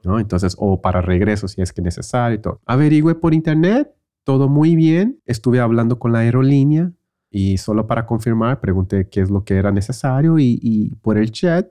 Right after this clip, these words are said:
la persona de la aerolínea me dice que sí es un requisito que yo tenga un visa previo cuando presente en el aeropuerto de salida. Dije, ¿cómo voy a tener el visa si el visa es, es llegando?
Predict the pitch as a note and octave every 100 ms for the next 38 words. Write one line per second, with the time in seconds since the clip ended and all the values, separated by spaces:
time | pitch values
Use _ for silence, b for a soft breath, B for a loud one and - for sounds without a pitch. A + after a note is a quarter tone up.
0 | _ - - C#3 C#3 D3 D3 D3 D3 D3
1 | C#3+ D3 E3+ D#3 B2 A#2+ - B2+ _ _
2 | - - - D3 D3 - _ _ - B2
3 | B2+ A#2+ A#2 A2+ G2+ G#2+ A2+ G2+ G2 F#2+
4 | F2 F#2 G2 G#2+ B2 - A#2 - B2+ B2+
5 | F#2+ G#2+ A#2 _ - G#2+ G#2 F#2 - G2
6 | G2 A2+ A2+ A2+ G2+ F#2+ F#2 F2+ - F3
7 | E3+ G#2+ G#2 F#2+ D#3+ C#3+ F#2 - F2+ F2
8 | - _ - C3+ C#3 C3+ C#3 B2 G2+ A#2
9 | G#2+ F#2+ B2 B2 A2 A2+ F#2+ G#2+ A2+ G#2+
10 | G#2 G#2+ - G2 - - - F#2+ F#2+ E2+
11 | A#2 E3 G2